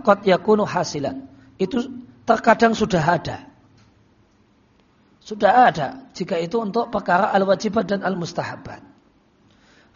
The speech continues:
Fala yutlabu tahsiluhu, maka tidak diperintahkan untuk mewujudkannya. Kenapa? Karena sudah wujud. Karena sudah wujud.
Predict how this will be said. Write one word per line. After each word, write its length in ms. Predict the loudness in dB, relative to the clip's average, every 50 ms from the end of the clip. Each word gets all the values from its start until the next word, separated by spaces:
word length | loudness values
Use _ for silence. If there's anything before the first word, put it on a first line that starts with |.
| _
Fala 240 | 2 4 6 6 6
yutlabu 480 | 4 4 2 2 2 2 2 2 0 -2 0
tahsiluhu, 720 | 0 -2 -2 -2 -8 -6 -6 -4 -4 -6 -8 -10 -12 -16 -20 -20 -20 _ _ _ _ _ _ _ _ _ _ _ _ _ _ _ -8 -6
maka 240 | -4 -2 -4 -4 -4
tidak 240 | -4 -2 -2 -2 -2 -4
diperintahkan 960 | -6 -4 -4 -4 -4 -2 0 0 0 0 2 2 2 2 2 2 -2 -6 -4
untuk 240 | -4 -4 -2 -2 -2
mewujudkannya. 800 | 0 0 0 0 0 -2 -4 -6 -4 -4 -4 -4 -6 -8 -12 -14 -18 -20 _ _ _ _ _ _ _ _ -6
Kenapa? 480 | -2 0 0 0 2 0 -2 -2 -2 -6
Karena 160 | -10 -10 -10
sudah 240 | -8 -2 -2 0 0
wujud. 320 | 0 -2 -2 -2 -4 -6 -8 -10 -16 -20 -20 _ _ _ _ _ _ _ _ _ _ _ _ _ _ _ _ _ _ _ _ _ _ _ _ _ _ _ _ _ _ _ _ _ _ _ _ _ _ _ _ -20 -20 -20 -20 -20 -20 -20 -20 -20 -20 -20 -20 -20 -20 _ _ _ _ _ _ _ _ _ _ _ _ _ _ _
Karena 240 | -14 -10 -8 -8 -6
sudah 280 | -2 2 4 4 4 4 2 -4 -12 -14 -16 -14
wujud. 500 | -6 0 0 2 2 2 0 0 0 -2